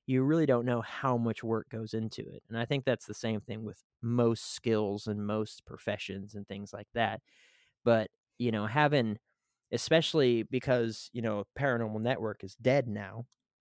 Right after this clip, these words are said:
and we're just back out on our own again. We're back to where this isn't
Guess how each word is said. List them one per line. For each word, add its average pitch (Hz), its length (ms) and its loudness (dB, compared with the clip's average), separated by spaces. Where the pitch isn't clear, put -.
and 139 80 4
we're 135 100 6
just 123 220 2
back 131 260 6
out 117 160 6
on 107 140 4
our 101 120 -2
own 139 160 2
again. 101 340 -4
We're 127 140 6
back 147 380 6
to 139 160 -2
where 123 520 6
this 127 200 2
isn't 131 480 0